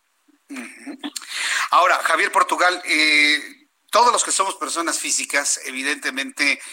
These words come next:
agradecemos ese tiempo para poder pagar. Hay quienes ya hicimos el pago del ejercicio dos mil diecinueve y hay quienes podrían entonces tener estos sesenta días adicionales para presentarlos sin ningún tipo de recargo. Yo recuerdo que la, que la,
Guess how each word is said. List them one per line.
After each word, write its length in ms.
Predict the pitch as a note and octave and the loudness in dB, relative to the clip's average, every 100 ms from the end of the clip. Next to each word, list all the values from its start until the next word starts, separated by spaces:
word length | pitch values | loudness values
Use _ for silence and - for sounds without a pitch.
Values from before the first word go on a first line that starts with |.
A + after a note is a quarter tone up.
| - - | -16 -2
agradecemos 880 | D3 D3+ D3+ D3 C#3+ E3+ D#3 D3 D3+ | 0 2 2 2 0 0 0 -4 -2
ese 180 | C#3+ | -2
tiempo 440 | C#3+ D3 C#3+ C#3 C3 | -2 -2 -2 -2 -2
para 240 | B2+ A#2+ | 0 0
poder 400 | A#2 A#2 C3 C3 | -2 -2 -2 0
pagar. 360 | D#3+ F3 A#3+ - | 0 2 2 2
Hay 80 | D#3+ | -2
quienes 300 | - F#3+ D#3+ | 0 0 2
ya 100 | D3+ | 2
hicimos 420 | D3+ E3 D3+ C#3+ | 0 0 -2 -2
el 80 | B2+ | -2
pago 220 | D3+ D3 | 0 0
del 100 | C3+ | 0
ejercicio 460 | A#2+ A#2+ B2+ B2+ C3+ | -2 -2 -2 -2 -2
dos 200 | A#2+ A2+ | -4 -4
mil 140 | C3 | -6
diecinueve 580 | C3 - D3 D3+ D3 D3+ - - - | -2 -2 0 2 2 0 -2 -14 -2
y 80 | D#3 | 0
hay 100 | D#3+ | 2
quienes 320 | E3+ D3+ - | 0 0 -4
podrían 540 | - D3 D3 E3 D#3+ | -2 0 2 0 0
entonces 260 | D3 D3 - | -2 -4 -4
tener 320 | C#3 C3 D3 | -4 0 -2
estos 220 | C#3+ C3+ | 0 -2
sesenta 480 | C3 B2 D3+ D3 B2+ | 0 0 -2 -2 -2
días 320 | C3 C#3 C3+ - - - | 0 -2 -2 -6 -14 -4
adicionales 580 | C3+ C3+ C3+ C#3 D3+ - | -4 -2 -2 0 0 2
para 200 | C3+ B2+ | 0 2
presentarlos 640 | B2+ C3+ B2 D3 C#3 C#3+ | 0 -4 -2 0 0 -2
sin 160 | - B2+ | -4 -4
ningún 300 | B2 C3+ C3 | -6 -6 -4
tipo 300 | C#3 - B2+ | -4 -2 -4
de 100 | A#2+ | -4
recargo. 500 | A2+ - B2 A#2 - - - - - - | -6 -2 -4 -4 -12 -10 -8 -6 -6 0
Yo 100 | G#3+ | 0
recuerdo 380 | G#3+ A3 G#3 | 2 2 2
que 140 | G#3 E3+ | 2 2
la, 280 | C#3+ C#3+ - | 4 2 0
que 120 | C#3 | -2
la, 440 | C3 B2+ A#2+ A#2 | 2 2 2 0